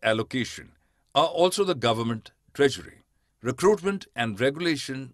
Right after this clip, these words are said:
of the employees are done by the government, accountable to the ministry of the concerned department. Merits of departmental undertakings. These departments ensure a high degree of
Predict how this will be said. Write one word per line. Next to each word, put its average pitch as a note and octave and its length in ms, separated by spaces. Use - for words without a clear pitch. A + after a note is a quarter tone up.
of G2+ 140
the A2+ 80
employees G2 580
are E3+ 120
done G#2 320
by G2 140
the G2+ 100
government, G#2 520
accountable G#3 600
to D#3+ 160
the C3+ 100
ministry C3 580
of G#2 140
the G2+ 80
concerned G2+ 640
department. F#2+ 520
Merits F#3+ 520
of B2 160
departmental C#3 800
undertakings. G2 840
These A3 260
departments C3+ 760
ensure B2+ 600
a A2+ 120
high C#3+ 220
degree G#2 480
of F#2+ 180